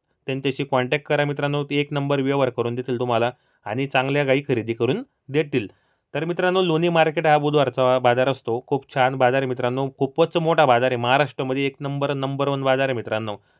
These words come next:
त्या ठिकाणी तुम्हाला टॉप क्वालिटीच्या गाई भेटतील. फक्त आमचे भाऊसाहेब साळवे, पवन साळवे यांच्याशी संप-, संपर्क साधा, एकच नंबर गाई खरेदी करून देतील मित्रांनो तुम्हाला. त्यांचा व्यवहार खूपच छान आहे मित्रांनो. आणि हा बाजार बुधवारचा असतो. तुम्हाला जर सोमवारी किंवा शुक्रवारी, गुरुवारी पण गाई,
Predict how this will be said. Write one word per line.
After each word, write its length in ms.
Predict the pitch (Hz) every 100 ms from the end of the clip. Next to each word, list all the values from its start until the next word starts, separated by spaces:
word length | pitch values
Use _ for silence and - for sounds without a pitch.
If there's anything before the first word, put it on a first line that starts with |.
| _
त्या 80 | 131
ठिकाणी 260 | 139 135 135
तुम्हाला 280 | 143 143
टॉप 240 | 139 135 131
क्वालिटीच्या 360 | 139 135 131
गाई 180 | 131 135
भेटतील. 360 | 131 120 131 139 - _ -
फक्त 220 | 131 -
आमचे 240 | 143 143
भाऊसाहेब 400 | 147 127 117 127 -
साळवे, 260 | 131 123 135
पवन 240 | 131 131
साळवे 260 | 135 123 127
यांच्याशी 360 | 135 131 139
संप-, 300 | 131 127 127
संपर्क 420 | 131 131 117 120 135
साधा, 300 | 131 123 143 _ _ -
एकच 380 | 143 143 175 170
नंबर 300 | 165 160 156
गाई 140 | 156 151
खरेदी 240 | 127 117
करून 220 | 120 120
देतील 180 | 120 127
मित्रांनो 340 | 113 110 110 107
तुम्हाला. 320 | 120 113 104 _ _
त्यांचा 260 | 123 127 143
व्यवहार 300 | 135 139 139 -
खूपच 340 | 131 165 147
छान 160 | 139 131
आहे 80 |
मित्रांनो. 460 | 113 117 120 123 139 - _ _ 113
आणि 280 | 120 143
हा 160 | 147 131
बाजार 280 | 131 131 143
बुधवारचा 420 | 139 143 131 135
असतो. 200 | 135 139
तुम्हाला 280 | 143 143 131
जर 120 | 135
सोमवारी 540 | 127 135 127 117 120
किंवा 300 | 120 135 135
शुक्रवारी, 500 | 131 131 127 117 117
गुरुवारी 320 | 123 135 147 156
पण 160 | 180
गाई, 180 | 170